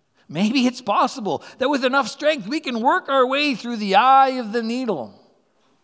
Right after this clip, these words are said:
Our ability to worry is also the same.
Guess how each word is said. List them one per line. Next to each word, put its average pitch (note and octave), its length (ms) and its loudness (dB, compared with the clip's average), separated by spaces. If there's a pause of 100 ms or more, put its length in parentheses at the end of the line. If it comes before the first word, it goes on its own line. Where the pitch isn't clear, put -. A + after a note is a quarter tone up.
(1800)
Our B2+ 160 -6
ability D#3 420 -2
to C#3+ 120 -8
worry F3+ 520 -2 (640)
is C#3+ 140 -6
also E3 380 -2
the C3+ 100 -8
same. F#2+ 520 -14